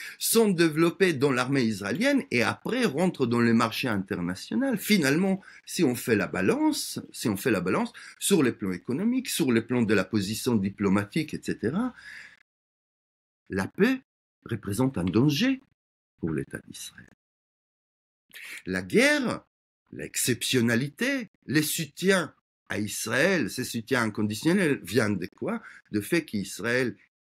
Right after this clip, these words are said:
est dans un état de guerre permanente. C'est pour ça que les parlements israéliens, depuis mille neuf cent quarante-neuf, tous les ans, votent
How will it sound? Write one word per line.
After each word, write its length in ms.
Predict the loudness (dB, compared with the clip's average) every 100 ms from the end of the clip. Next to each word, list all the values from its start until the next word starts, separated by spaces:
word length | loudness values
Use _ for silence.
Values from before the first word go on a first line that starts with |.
| 2
est 260 | 4 2
dans 320 | -4 -6 -4
un 140 | -2 -2
état 440 | -2 -2 -2 -2 _ _ _ _
de 140 | -6 -6
guerre 320 | 0 -2 -2
permanente. 680 | -10 -16 -14 -10 -8 -8 -4
C'est 180 | -4 -4
pour 140 | -4
ça 220 | -4 -4
que 100 | -2
les 140 | 0 0
parlements 480 | -2 -2 0 2 2
israéliens, 520 | 0 0 -2 -2 -2
depuis 300 | -4 -2 0
mille 160 | 2
neuf 160 | 2 0
cent 220 | -2 -4
quarante-neuf, 680 | -2 -4 -2 -4 -2 -6 -6 -8
tous 160 | 2 4
les 240 | 4 0
ans, 160 | -4 -6 -10 -20 -20 -20 -10
votent 600 | -8 0 0 0 -4 -8